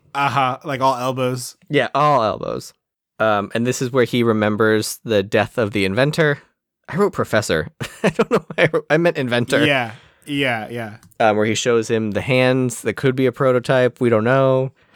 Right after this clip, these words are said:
Speaker 1: Yeah, this is where, like I said, this is where I always get lost with this movie. Where I'm like, "Well, all right, I was, like, on board, and now you're getting too magical that these, like, s-, these wax sculptures were gonna be, like, functional hands or something." But Edward, like,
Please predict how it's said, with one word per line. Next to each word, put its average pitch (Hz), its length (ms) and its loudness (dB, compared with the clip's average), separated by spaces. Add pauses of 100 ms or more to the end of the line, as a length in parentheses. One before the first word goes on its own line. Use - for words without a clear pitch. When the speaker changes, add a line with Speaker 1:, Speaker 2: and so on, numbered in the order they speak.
(200)
Speaker 1:
Yeah, 156 280 2
this 175 220 -4
is 175 120 -8
where, 175 120 -2
like 151 200 -6
I 156 80 -4
said, 143 220 -4
this 135 160 -8
is 139 100 -12
where 135 160 -2
I 120 180 -4
always 123 220 -4
get 117 160 -6
lost 120 280 -2
with 117 100 -12
this 110 160 -8
movie. 120 200 -2
Where 104 100 -2
I'm 113 100 -2
like, 117 160 -4
"Well, 156 140 2
all 233 180 0
right, 120 240 -4
I 147 120 -4
was, 196 160 -4
like, 208 140 0
on 254 200 2
board, 202 280 0
and 143 80 -6
now 156 180 -2
you're 156 180 -4
getting 127 280 -6
too 214 280 -4
magical 175 580 2
that 131 140 -4
these, 135 240 -4
like, 117 200 -4
s-, - 280 -16
these 120 200 -4
wax 131 340 0
sculptures 165 580 0
were 139 100 -2
gonna 127 180 -4
be, 120 240 -4
like, 113 220 -6
functional 135 520 -4
hands 170 460 2
or 165 60 0
something." 156 400 -2
But 127 140 -4
Edward, 143 320 0
like, 120 260 -4